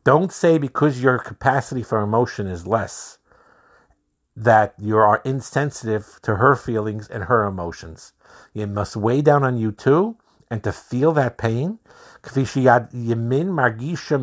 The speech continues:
It's as if, mamish, how the right hand feels the pain of the left hand.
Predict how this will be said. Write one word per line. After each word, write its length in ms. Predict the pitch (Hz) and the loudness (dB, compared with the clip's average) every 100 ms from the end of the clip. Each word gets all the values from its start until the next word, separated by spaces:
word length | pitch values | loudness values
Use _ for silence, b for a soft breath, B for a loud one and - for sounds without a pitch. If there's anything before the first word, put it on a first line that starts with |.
| 123 117 120 170 160 131 - - 139 139 135 - 123 117 117 117 - 120 113 117 - _ _ _ _ _ _ _ _ _ _ _ B B B B | -2 -2 -4 0 0 0 -4 0 4 6 4 0 -2 0 0 -2 -2 -2 2 2 2 _ _ _ _ _ _ _ _ _ _ _ B B B B
It's 220 | 131 131 | 2 2
as 260 | - 120 - | 0 0 2
if, 260 | 147 170 - | 0 0 2
mamish, 420 | 123 120 151 - | 2 4 0 2
how 180 | 113 117 | 2 4
the 100 | 123 | 4
right 260 | 101 98 | 4 2
hand 240 | 90 117 131 | 0 -4 -4
feels 340 | - 82 92 | -8 -8 -6
the 80 | 113 | -8
pain 280 | - 82 92 | -8 -10 -8
of 120 | 113 | -8
the 80 | 131 | -4
left 260 | 180 220 | -4 -4
hand. 320 | 110 90 73 | -4 -4 -6